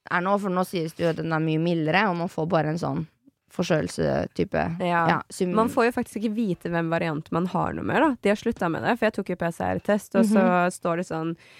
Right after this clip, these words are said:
Speaker 2: ja, at jeg kan sjekke variant, og så står det bare sånn, nei. <laughs> Kan ikke sjekke den, fordi de har sluttet å så gi det. Men jeg vet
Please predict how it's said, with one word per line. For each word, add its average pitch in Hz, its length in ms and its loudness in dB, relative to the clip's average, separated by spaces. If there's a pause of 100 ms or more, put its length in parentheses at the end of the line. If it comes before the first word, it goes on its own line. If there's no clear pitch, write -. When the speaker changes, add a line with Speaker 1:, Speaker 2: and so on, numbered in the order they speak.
(200)
Speaker 2:
ja, 190 320 2
at 190 140 0
jeg 180 100 0
kan 185 100 0
sjekke 180 240 -4
variant, 165 300 2
og 180 80 2
så 175 100 -2
står - 160 -2
det 131 80 0
bare 143 180 0
sånn, - 200 -6
nei. 160 200 0 (140)
<laughs> 294 460 6 (580)
Kan 160 120 0
ikke 160 100 -6
sjekke 113 200 -4
den, 196 240 -2
fordi 175 340 2
de 160 60 0
har 165 100 4
sluttet 285 400 -2
å 170 40 -2
så 160 420 0
gi 139 140 -2
det. 156 200 0
Men 202 260 0
jeg 196 280 4
vet - 40 -16